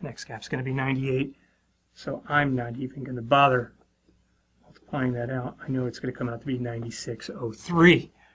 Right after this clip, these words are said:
You can go ahead and multiply that at home if you like. And when we take the difference here, the leftover, sure enough, is ninety-eight.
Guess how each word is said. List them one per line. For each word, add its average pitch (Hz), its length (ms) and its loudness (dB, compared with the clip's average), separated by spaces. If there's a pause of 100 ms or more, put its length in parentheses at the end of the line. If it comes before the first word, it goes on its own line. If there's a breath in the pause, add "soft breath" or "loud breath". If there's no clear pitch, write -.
(120)
You - 0 -
can 147 100 -4
go 131 40 -2
ahead 123 100 -4
and 117 80 -6
multiply 120 340 0
that 135 180 4
at 131 80 0
home 196 260 10
if 160 160 2
you 143 80 2
like. 131 360 2 (880 loud breath)
And 147 140 -4
when 139 100 -4
we 131 60 -4
take 131 280 -8
the 127 220 -6 (280)
difference 151 420 -6
here, 139 420 -2
the 156 80 -2
leftover, 135 460 -2
sure 147 340 0
enough, 135 260 -2
is 135 120 -6
ninety-eight. 131 760 0